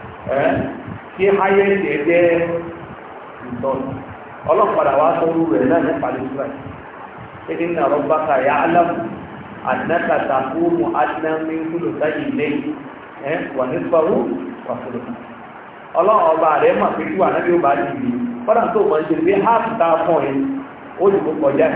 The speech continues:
Adna min thuluthayi tó kéré ní two third ló máa ń lò. Tàbí yóò kọjá half. Hàn? Olùmọ̀dé ti sọ, wà nípa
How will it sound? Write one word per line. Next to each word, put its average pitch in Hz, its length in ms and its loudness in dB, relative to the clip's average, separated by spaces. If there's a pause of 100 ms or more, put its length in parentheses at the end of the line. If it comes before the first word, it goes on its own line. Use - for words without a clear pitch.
Adna 190 360 2
min 196 180 2
thuluthayi 175 540 2
tó 208 200 0
kéré 214 320 6
ní 214 120 4
two 190 220 -2
third 208 220 4
ló 143 160 0
máa 165 140 2
ń 170 40 2
lò. 175 80 4 (180)
Tàbí 147 220 2
yóò 202 140 6
kọjá 160 260 4
half. 170 220 2 (1120)
Hàn? 170 280 2 (1160)
Olùmọ̀dé 175 360 2
ti 170 80 4
sọ, 170 120 4 (320)
wà 160 140 4
nípa 226 320 4